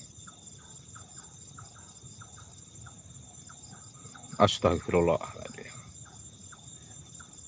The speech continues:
Astagfirullahaladzim. Ah,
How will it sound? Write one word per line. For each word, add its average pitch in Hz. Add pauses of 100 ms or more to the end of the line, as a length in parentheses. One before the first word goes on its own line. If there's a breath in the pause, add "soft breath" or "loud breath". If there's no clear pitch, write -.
(1300)
Astagfirullahaladzim. 90
Ah, 113